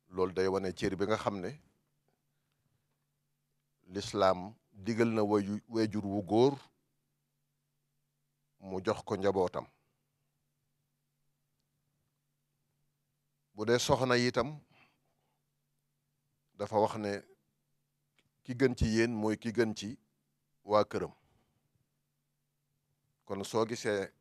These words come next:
ku fonkul waa këram, xamal ne gënul. Mu ne, "Xayrukum xayrukum li ahlihi wa ana xayrukum li ahli." Man maa gën ci sama waa kër ndax maa leen gën.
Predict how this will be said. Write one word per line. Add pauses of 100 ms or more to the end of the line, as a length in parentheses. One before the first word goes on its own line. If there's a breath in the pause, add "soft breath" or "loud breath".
(320)
ku
fonkul
waa
këram, (440)
xamal
ne
gënul. (1800)
Mu
ne,
"Xayrukum
xayrukum
li
ahlihi (760)
wa
ana
xayrukum
li
ahli." (960)
Man
maa
gën
ci
sama
waa
kër
ndax
maa
leen
gën.